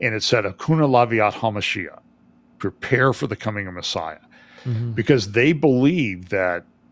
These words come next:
Speaker 1: Schneerson was the Messiah and that
Speaker 2: Hmm.
Speaker 1: he, when he died, he would come back. In fact, th-, they've had for a long time, they've had,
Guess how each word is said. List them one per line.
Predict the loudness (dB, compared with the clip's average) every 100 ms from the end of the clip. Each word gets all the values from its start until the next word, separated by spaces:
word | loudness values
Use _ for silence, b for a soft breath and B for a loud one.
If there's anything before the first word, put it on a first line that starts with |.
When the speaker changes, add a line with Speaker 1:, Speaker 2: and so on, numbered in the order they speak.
| _ _ _
Speaker 1:
Schneerson | -8 -8 -4 0 2 0 -4 -6
was | -8 -8
the | -12
Messiah | -10 -8 -4 -4 -6 -10 -20 _ _ _ _ _ _ _
and | -8 -2
that | -2
Speaker 2:
Hmm. | -2
Speaker 1:
he, | -2 -2 -4 _
when | -6 -4
he | -2 -4
died, | -2 0 0 -2
he | -12
would | -12 -10
come | -10 -8
back. | -10 -8
In | -6
fact, | -2 -4 -4 B B B B B B _ _ _ _
th-, | -18 -16 B B B _ _ _ _
they've | -2 2 2 4
had | 4 4 2 -2 -16
for | -6 0 4 4 4
a | 0
long | 2 4 4 2
time, | -4 -4 -2 -2 -4 -10 -4
they've | -4 -2
had, | -2 2 2 2 -2